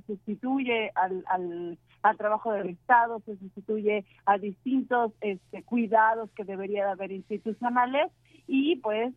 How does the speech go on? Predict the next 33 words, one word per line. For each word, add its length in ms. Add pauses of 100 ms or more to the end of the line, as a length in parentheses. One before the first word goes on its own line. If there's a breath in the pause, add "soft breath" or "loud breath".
este, 580
pues 160
qué 100
mejor 280
hacerlo 340
que 100
a 60
través 340
de 140
tres 260
obras 260
artísticas 680
donde 400 (240)
estas 400
tres 200
mujeres 520
plasman 640 (300)
su 100
intimidad, 720 (100)
su, 360
su, 380
sus 160
experiencias 680
personales 760 (300 soft breath)
y 80
las 180
vuelven 340
colectivo, 580
¿no? 200
Es 200
el 140
caso 340
de 260